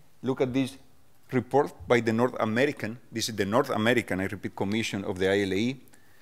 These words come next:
that show that there is substantial evidence that in North America, minorities with epilepsy may be receiving lower levels of care than non-minority patients. And the problem is not just in the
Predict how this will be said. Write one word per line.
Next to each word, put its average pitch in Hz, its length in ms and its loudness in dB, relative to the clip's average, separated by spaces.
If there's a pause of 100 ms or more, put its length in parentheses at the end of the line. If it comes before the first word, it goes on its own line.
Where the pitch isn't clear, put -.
(380)
that 110 500 2 (100)
show 139 360 6
that 131 140 4
there 117 100 2
is 117 280 2 (240)
substantial 151 800 2 (100)
evidence 131 480 4 (240)
that 117 220 4
in 107 160 0
North 117 340 4
America, 127 480 2 (360)
minorities 120 560 4
with 120 140 0
epilepsy 117 580 0 (200)
may 113 180 -2
be 113 140 -2
receiving 127 580 -2
lower 123 460 8
levels 120 360 4
of - 120 -2
care - 260 0 (440)
than 110 220 8
non-minority 110 600 4
patients. - 440 -6 (580)
And 127 80 -2
the 127 60 6
problem 175 340 6
is 151 140 0
not 151 220 4
just 160 340 4
in 135 160 -2
the 120 100 6